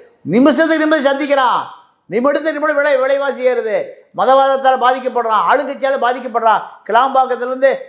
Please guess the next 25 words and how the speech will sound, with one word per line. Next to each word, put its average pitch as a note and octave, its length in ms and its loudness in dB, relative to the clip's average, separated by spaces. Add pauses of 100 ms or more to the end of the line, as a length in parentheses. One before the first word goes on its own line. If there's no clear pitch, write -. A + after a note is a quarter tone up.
அஹ், G#3 320 0 (380)
கோயம்பேடு B3 460 2
வர்றதுக்கு A3+ 340 -4
ம-, G3+ 100 -6
ம-, G3 140 0 (200)
மு-, F#3+ 320 -6 (220)
மு-, F3 200 0
சென்னை A3 380 0
சேர்ந்த A3 280 0 (300)
வ-, G3 200 2
வ-, F3+ 160 0
வ-, D#3+ 160 -4
வ-, D#3 160 -10 (180)
வட G#3 200 2
சென்னை, A3+ 300 -2
தென் G#3+ 180 -2
சென்னை, A3 300 0 (380)
அஹ், F#3+ 360 2
ம-, F3 360 0 (360)
ம-, D3 180 -4 (440)
மத்திய G3 260 2
சென்னை G3 240 -2
மூணு A#3 220 0
பேர் B3 180 0
கஷ்டப்படுறான். G3 480 -2